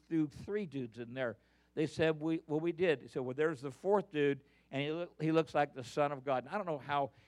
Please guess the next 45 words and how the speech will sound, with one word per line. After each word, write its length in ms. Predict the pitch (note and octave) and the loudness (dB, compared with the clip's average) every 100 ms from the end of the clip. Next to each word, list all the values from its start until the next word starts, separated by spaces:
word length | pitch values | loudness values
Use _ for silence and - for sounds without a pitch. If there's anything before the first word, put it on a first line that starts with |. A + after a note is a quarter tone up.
| _ | _
he 140 | D#3+ | -2
would 140 | D3+ C#3 | 0 2
know 140 | D3 | 2
what 220 | C#3 D3 | 2 0
the 80 | C3 | -4
Son 240 | - D3 | -8 -6
of 100 | C3+ | -6
God 240 | A2 B2+ A#2+ | -2 -2 -2
looked 240 | C#3 C#3 | -6 -4
like. 220 | B2+ C3+ B2+ | -2 -2 -2
Maybe 280 | D3 D#3 | -6 -4
he 120 | C#3+ C#3+ | -8 -10
glowed, 540 | B2 C#3+ C#3 C3+ C3 | -2 4 4 2 -4
maybe 240 | C#3 C#3 | -8 -8
he 60 | C#3 | -10
sparkled, 640 | C3 - C#3+ C#3+ C#3 C#3 C3 _ _ | -14 -6 0 0 -2 -8 -10 _ _
maybe 240 | D3+ D#3 C#3 | -6 -4 -6
he 120 | C#3+ | -12
shined. 500 | - - C#3 C3+ C3 | -10 -2 0 2 -2
I'm, 200 | B2+ B2+ | -6 -8
I'm, 160 | B2 B2 | -10 -6
I'm 120 | C3+ | -4
not 180 | C#3+ A2+ | -6 -8
sure 380 | - D3+ C3+ B2+ _ _ | -2 2 4 2 _ _
what 220 | C#3+ D#3+ | 2 2
the 60 | D3+ | 2
king 280 | - D#3+ D3+ | -6 -6 -6
saw, 320 | - D#3 D3 | -6 -2 0
but 160 | B2+ B2 | -2 -10
he 140 | D#3 | -10
d-, 100 | C#3+ - | -12 -8
realized 400 | D3+ D3 C#3 A#2+ | -4 -2 -2 -4
that 100 | A#2+ | -6
that 220 | C#3 D3 | -4 -4
was 220 | C#3 C3+ A#2+ | -2 -4 -6
the 80 | B2+ | -16
Son 240 | - D3+ C#3 | -8 -6 -6
of 160 | B2+ | -2
God. 300 | D3 D3 C3 - _ _ - | 2 4 4 -2 _ _ -4
And 100 | D3 | 0
that's 200 | D#3 F3 | 0 -2
exactly 500 | C3+ E3 E3+ - G3+ | -4 0 0 0 -4
what 320 | E3+ E3+ - | 2 0 0
they 100 | F3 | -6
prophesied. 640 | - F#3 - D#3+ B2+ B2 | 0 -2 -2 -6 -2 -2